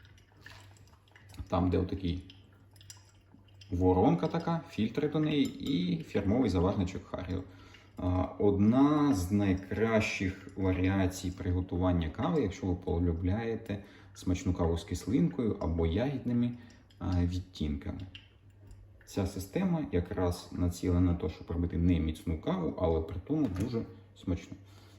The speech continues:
В принципі, я би на цій каві робив би, по-моєму, менше,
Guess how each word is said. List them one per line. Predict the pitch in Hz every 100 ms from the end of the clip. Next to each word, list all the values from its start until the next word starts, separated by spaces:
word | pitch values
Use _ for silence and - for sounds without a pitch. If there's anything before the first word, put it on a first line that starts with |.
| -
В | - -
принципі, | - 175 196 - - 98
я | 143
би | 123 107
на | 92
цій | - 95
каві | 139 147 101
робив | 90 95 123
би, | 98
по-моєму, | 90 92 107 117
менше, | 90 - - - -